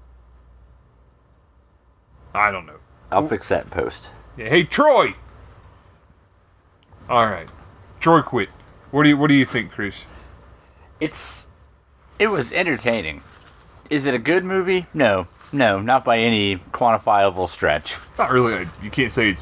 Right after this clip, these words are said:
Speaker 1: bad. It wasn't.
Speaker 2: It was executed competently enough. Just from the, the very jump, the premise is so ridiculous.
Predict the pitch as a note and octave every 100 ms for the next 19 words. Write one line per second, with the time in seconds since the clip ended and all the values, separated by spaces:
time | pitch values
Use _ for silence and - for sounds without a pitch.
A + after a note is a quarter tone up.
0 | - - F#2+ B2 F#2 G2 F2+ G#2 G2 E2
1 | - - - - - - - - - F#3
2 | G#3 F#3+ D#3 - _ _ _ _ - C#3
3 | - C#3 - C#3+ B2+ - C3 E3 A2+ G2+
4 | F#2 F2 E2+ D#2+ E2+ - - - - _
5 | _ _ _ _ _ _ _ _ - C#3+
6 | - - D3+ C3+ A#2+ G#2+ G#2+ - A#2 A2
7 | C3 C3+ B2+ G#2 G#2 - A#2 G2+ - -
8 | - F2+ - B2 B2 - G2 - A#2 A#2
9 | G#2+ G2 G#2+ G#2 F#2+ E2+ E2 - -